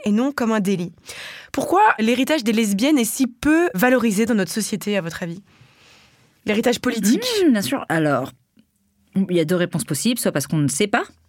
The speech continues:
Speaker 2: qu'il y a beaucoup d'avancées, on ne sait pas qu'elles étaient lesbiennes, soit parce qu'on refuse,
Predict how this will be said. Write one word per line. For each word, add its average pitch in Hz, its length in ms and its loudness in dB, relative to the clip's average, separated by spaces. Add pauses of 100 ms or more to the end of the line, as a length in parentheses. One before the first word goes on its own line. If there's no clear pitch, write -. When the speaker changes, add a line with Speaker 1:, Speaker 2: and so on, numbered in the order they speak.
(340)
Speaker 2:
qu'il 139 680 0
y 135 80 0
a 135 40 2
beaucoup 135 340 -6
d'avancées, 139 840 0
on 127 60 2
ne 127 60 0
sait 151 140 -4
pas 156 160 -2
qu'elles 139 220 -2
étaient 131 180 -6
lesbiennes, 147 320 0
soit 214 160 0
parce 160 180 -2
qu'on 175 340 0 (200)
refuse, 165 580 0